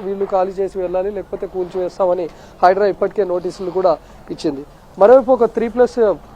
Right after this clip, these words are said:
వన్ బిల్డింగ్ కూడా ఉంది. అందులో already వాళ్ళు రెసిడెన్షియల్‌గా అద్దెలకు ఇచ్చారు. అందులో కొంతమంది నివాసం ఉంటున్నారు. So వాళ్ళకు కూడా నోటీసులు ఇచ్చినట్లుగా తెలుస్తుంది.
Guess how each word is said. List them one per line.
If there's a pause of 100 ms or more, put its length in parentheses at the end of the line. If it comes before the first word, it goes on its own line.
(520)
వన్
బిల్డింగ్
కూడా
ఉంది.
అందులో (180)
already (460)
వాళ్ళు
రెసిడెన్షియల్‌గా (240)
అద్దెలకు
ఇచ్చారు.
అందులో
కొంతమంది
నివాసం
ఉంటున్నారు.
So
వాళ్ళకు
కూడా
నోటీసులు
ఇచ్చినట్లుగా
తెలుస్తుంది.